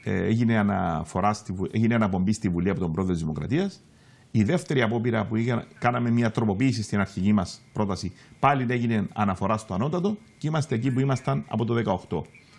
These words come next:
Άρα είναι εδώ που ο διοικητής της Κεντρικής Τράπεζας, γι' αυτό και πάλι θα ενημερωθούμε τη Δευτέρα, έχει αναλάβει πρωτοβουλία όπως υποσχέθηκε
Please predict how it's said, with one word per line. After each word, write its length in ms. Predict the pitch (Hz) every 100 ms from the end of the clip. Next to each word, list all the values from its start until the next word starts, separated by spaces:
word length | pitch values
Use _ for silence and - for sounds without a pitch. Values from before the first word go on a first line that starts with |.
| - - -
Άρα 440 | 123 147 147 147 -
είναι 180 | 139 139
εδώ 400 | 123 107 151 214 - -
που 280 | - 123 - -
ο 140 | 120 113
διοικητής 400 | 113 104 107 147
της 100 | 160
Κεντρικής 360 | 131 107 101
Τράπεζας, 520 | - 101 101 139 202 - - - - -
γι' 80 | 120
αυτό 380 | 101 - 120 - -
και 120 | -
πάλι 260 | - 113 107
θα 100 | -
ενημερωθούμε 600 | 101 95 87 85 98 85 - -
τη 100 | 110
Δευτέρα, 540 | 87 76 - 87 180 - - - - - - - -
έχει 260 | - 147 185
αναλάβει 360 | 156 127 131 135
πρωτοβουλία 520 | 120 110 101 104 117
όπως 260 | 110 110
υποσχέθηκε 600 | 92 90 - 92 90 139